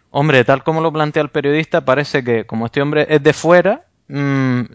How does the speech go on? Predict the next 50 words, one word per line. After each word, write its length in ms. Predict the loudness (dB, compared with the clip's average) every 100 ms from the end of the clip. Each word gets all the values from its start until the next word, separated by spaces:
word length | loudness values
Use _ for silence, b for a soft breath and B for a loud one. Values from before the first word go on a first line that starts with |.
| -2
él, 260 | 0 0 2
él 480 | 2 2 0 -6 -4
podrá 360 | 0 4 6
decir 520 | 4 2 2 2 0 -6 b b b -2
con 200 | 0 0
mayor 920 | 0 0 0 2 2 2 2 0 2
rigor, 540 | 2 4 2 2 -2 -12
mm, 500 | -8 -6 -4 -4 -6
si 180 | -6
una 240 | -2 0 0
cosa 420 | 0 2 2 2
es 140 | -2
cierta 380 | 0 -2 0 0
o 60 | 0
no. 200 | -2 -6 b b b b
Claro, 380 | -2 0 0 -2
yo 500 | -6 -2 0 0 -2 _
pregunto 380 | 2 2 2 0
entonces, 360 | 0 0 0
ah, 140 | 2 0
¿qué 80 | -2
pasa? 240 | -2 -2
Que 120 | -6
si 220 | -6 -6 -6
el 120 | -4
señor 340 | -4 -2 0
llega 160 | 2 0
a 40 |
ser 200 | 2 0
canario, 420 | 0 2 2 0
el 80 | -2
experto, 440 | -2 -4 -4 -6 -8
pues 460 | -2 0 0 -4
como 180 | -4 -4
es 80 | -2
canario, 580 | 0 2 2 0 -2 -2
no, 540 | -4 -4 -2 -2 -4 -10 _
lo 220 | 0 2
que 120 | 4
diga 280 | 4 6 6
no 280 | 6 4 4
tiene 160 | 2 2
el 80 | 2
mismo 320 | 2 2 2
peso 480 | 2 0 -4 -4 -4
que 80 | -4
un 140 | -4
experto 360 | -2 -2 2 2
de 120 | 2
fuera. 400 | 4 2 2